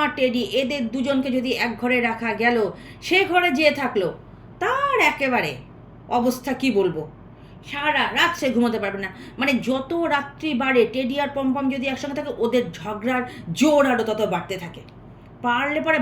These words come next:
বাড়ির কথা তো ছেড়ে দিন, পাড়াপড়শিকেও তুলে ওরা রেখে দেবে। কি যে খাতির ওদের, আর ওদের ঝগড়ার যে কি, মানে, খাতিরেরও অন্ত নেই, ঝগড়ারও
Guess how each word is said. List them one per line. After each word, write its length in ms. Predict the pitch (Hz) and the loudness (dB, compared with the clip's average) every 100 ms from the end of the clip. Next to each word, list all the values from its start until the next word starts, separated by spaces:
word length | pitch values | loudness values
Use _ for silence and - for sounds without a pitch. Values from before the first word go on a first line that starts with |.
| 233 | 2
বাড়ির 240 | 247 294 294 | 2 0 -2
কথা 140 | 294 277 | -2 -4
তো 40 | 285 | -4
ছেড়ে 160 | 285 254 | 0 0
দিন, 80 | 233 254 | 0 0
পাড়াপড়শিকেও 640 | 262 277 262 247 247 262 254 | 0 0 -4 -6 -6 -4 -2
তুলে 160 | 240 226 | 0 0
ওরা 140 | 220 196 160 | 0 -2 -4
রেখে 160 | 196 165 | -6 -8
দেবে। 140 | 151 - - - - - - - | -10 -14 -20 -20 -20 -20 -12 4
কি 160 | 403 392 392 370 | 10 10 10 6
যে 100 | 359 - | 2 0
খাতির 360 | 240 247 359 349 294 | -6 2 4 4 4
ওদের, 180 | 247 254 | 2 2
আর 80 | 254 247 | 2 2
ওদের 200 | 262 262 175 | 0 -2 -2
ঝগড়ার 540 | 208 202 170 208 185 165 165 | -4 -6 -2 -2 -2 -4 -6
যে 80 | 165 - | -8 -8
কি, 100 | - - - - - - 208 | -16 -18 -20 -20 -20 -12 -6
মানে, 120 | 202 - | -4 -2
খাতিরেরও 480 | 339 320 320 330 339 339 | -4 -2 -2 0 0 0
অন্ত 140 | 339 370 | 0 -2
নেই, 100 | 415 494 - - - | -2 -4 -10 -16 -6
ঝগড়ারও 400 | 185 170 156 | -4 -2 -2